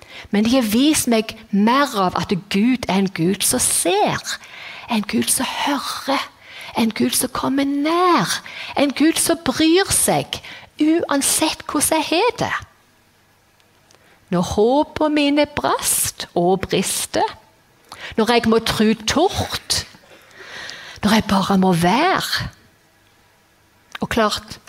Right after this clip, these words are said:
å være toogtjue år, å være sjåfør i ulykkesbilen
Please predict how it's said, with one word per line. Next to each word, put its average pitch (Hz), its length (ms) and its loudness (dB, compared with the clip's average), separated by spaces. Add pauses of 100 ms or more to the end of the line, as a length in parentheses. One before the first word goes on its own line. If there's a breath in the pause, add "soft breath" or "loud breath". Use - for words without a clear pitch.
(360 loud breath)
å 208 80 2
være 254 220 4
toogtjue 277 580 2
år, 175 360 2 (1000 loud breath)
å 202 100 2
være 226 320 2
sjåfør 226 760 2 (880)
i 220 100 2 (140)
ulykkesbilen 160 1000 2